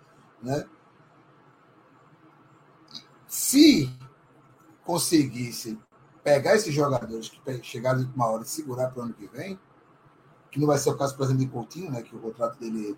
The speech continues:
de empréstimo já acaba no fim do ano e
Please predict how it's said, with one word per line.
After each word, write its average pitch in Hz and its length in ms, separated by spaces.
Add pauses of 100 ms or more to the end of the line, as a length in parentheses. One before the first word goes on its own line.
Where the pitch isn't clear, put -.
(260)
de 117 80
empréstimo 113 400
já 120 120
acaba 120 260
no 120 80
fim 123 180
do 117 180
ano 117 300 (800)
e 123 500